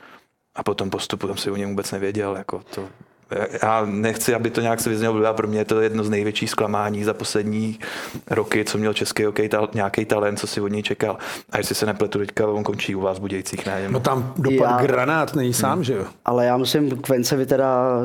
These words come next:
Speaker 3: se u-, pozastavím, protože, eh, jak říkáš, on má velký talent. Jako, eh, když ho sledujete na tréninku,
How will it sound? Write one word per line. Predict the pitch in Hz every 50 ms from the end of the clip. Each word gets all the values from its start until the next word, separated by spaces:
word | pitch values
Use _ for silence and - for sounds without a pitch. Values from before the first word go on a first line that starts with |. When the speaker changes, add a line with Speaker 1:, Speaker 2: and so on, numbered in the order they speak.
| 123
Speaker 3:
se | 120 - - 160
u-, | 135 - 143 135 127 117 123 -
pozastavím, | - 135 117 120 120 - - - 110 117 120 110
protože, | 107 - - - 123 110 104 120
eh, | 120 120 117 113 113 - - - - - - - _ - 123 127 127 127 123 123 123 117 113 107 - 120
jak | 123 123 123
říkáš, | 120 120 139 123 113
on | 110 110 113
má | 107 113
velký | 107 117 123 113 - - 110
talent. | 104 - 120 117 113 98 98 95 - -
Jako, | - 107 - - 117 107 101 104 113 - - 104 - -
eh, | - 117 117 117 -
když | 127 120 113 135
ho | 139 120
sledujete | - 143 127 127 120 139 139
na | 139 135 117
tréninku, | - - 135 127 123 131 127 120 107 107 98 95 117